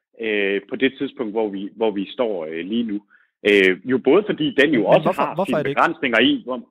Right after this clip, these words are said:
Speaker 2: hvorfor
Speaker 1: det
Speaker 2: er
Speaker 1: er
Speaker 2: det
Speaker 1: det,
Speaker 2: ikke
Speaker 1: jeg vil
Speaker 2: tilstrækkeligt?
Speaker 1: forklare dig. Altså, den har jo for eksempel, Superliga-ordningen har jo også sine begrænsninger i, hvor mange mennesker, øh, man kan samle, øh, inde i parken, eller på Brøndby Stadion, eller hvor det nu, øh, er henne, ikke? Fordi der er, øh, alle de forskellige,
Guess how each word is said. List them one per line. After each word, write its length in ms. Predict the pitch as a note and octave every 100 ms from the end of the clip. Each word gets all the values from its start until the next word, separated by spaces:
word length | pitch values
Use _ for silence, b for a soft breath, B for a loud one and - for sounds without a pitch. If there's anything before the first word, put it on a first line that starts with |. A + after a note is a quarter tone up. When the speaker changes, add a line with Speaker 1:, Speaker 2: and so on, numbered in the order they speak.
| _
Speaker 2:
hvorfor 160 | E3+ E3+
Speaker 1:
det 80 | E3
Speaker 2:
er 40 |
Speaker 1:
er 40 |
Speaker 2:
det 20 | D#3+
Speaker 1:
det, 40 |
Speaker 2:
ikke 0 |
Speaker 1:
jeg 40 |
vil 80 | D3
Speaker 2:
tilstrækkeligt? 340 | B2+ A#2 C#3+ B2+
Speaker 1:
forklare 180 | A2 -
dig. 60 | C3
Altså, 160 | B2+ B2+ _ _ _ _ _ -
den 100 | D3+
har 120 | F#3+ E3+
jo 40 |
for 80 | D#3+ C#3+
eksempel, 380 | G3 E3+ A2+
Superliga-ordningen 600 | - D3 A#2+ A2 A#2 A2 D3
har 80 | A3+
jo 60 |
også 160 | C#3+ A#2+
sine 120 | A#2
begrænsninger 480 | G2 A2+ C3 - G#2
i, 100 | A2+
hvor 160 | A2+ G#2+
mange 180 | A#2 C#3+
mennesker, 400 | A#2+ A#2+ - A2+ - _ _ _ _
øh, 120 | A2+
man 160 | A2+ A2+ B2+
kan 100 | A#2+
samle, 320 | G#2+ A2+ C3 B2+ _ _
øh, 300 | A2+ A2 G#2 G2+
inde 120 | A#2+
i 100 | B2+ B2+
parken, 340 | A2 B2+ A2+
eller 260 | F#2+ F#2+ F#2
på 120 | A2
Brøndby 320 | A2 B2+ B2+
Stadion, 420 | A2 B2+ A2+ G2
eller 120 | F2+ G2
hvor 160 | A#2+
det 120 | A2
nu, 160 | G#2+ A2+ b b b b _
øh, 200 | G2+ G2 G#2
er 60 | B2
henne, 260 | C3+ G#2+ D3+
ikke? 140 | -
Fordi 220 | - C3+ F3+ E3
der 80 | A2 A2
er, 60 | C3 - -
øh, 100 | A#2+ A2
alle 140 | C3 C#3
de 120 | C#3+ C3+
forskellige, 520 | B2 - C#3+ A2+ F#2+